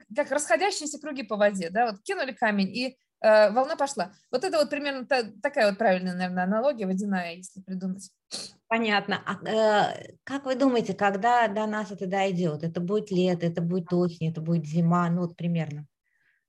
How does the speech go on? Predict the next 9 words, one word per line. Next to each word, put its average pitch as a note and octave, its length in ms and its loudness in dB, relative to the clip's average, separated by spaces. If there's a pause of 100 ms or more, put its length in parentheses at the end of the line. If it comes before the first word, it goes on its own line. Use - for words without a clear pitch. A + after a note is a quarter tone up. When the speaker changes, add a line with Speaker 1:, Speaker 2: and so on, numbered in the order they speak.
(160)
Speaker 1:
Ну D#4+ 100 -2
вот, G4 200 -2
э, C4 320 6
другие D4+ 280 -4
экономисты E4 400 -2
ожидают, D4 320 2
что C#4+ 200 -4
осенью A#3+ 720 -2
начнется, A3+ 960 -2